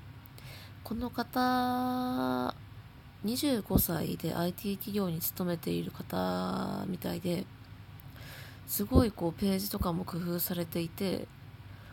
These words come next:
他のコンテンツとか使いながらこう、情報を発信しているっていう方で、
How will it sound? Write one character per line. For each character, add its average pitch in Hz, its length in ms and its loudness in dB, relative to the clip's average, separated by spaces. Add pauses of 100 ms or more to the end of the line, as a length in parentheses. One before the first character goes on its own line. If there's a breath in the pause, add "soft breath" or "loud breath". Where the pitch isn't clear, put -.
(200 loud breath)
他 - 260 -2
の 240 420 0 (140)
コ 254 120 0
ン 240 60 -4
テ 202 120 2
ン 180 40 0
ツ - 140 -4
と - 60 -8
か 165 100 -2
使 - 280 0
い 196 60 2
な 202 140 2
が 180 80 2
ら 170 80 2
こ - 180 -2
う、 175 80 2
情 175 160 2
報 165 240 8
を - 40 8
発 170 200 4
信 175 220 2
し - 60 -4
て - 120 0
い 170 80 2
る 170 100 0
っ - 40 -6
て - 180 -4
い 170 40 0
う - 20 -12
方 175 720 0
で、 170 280 2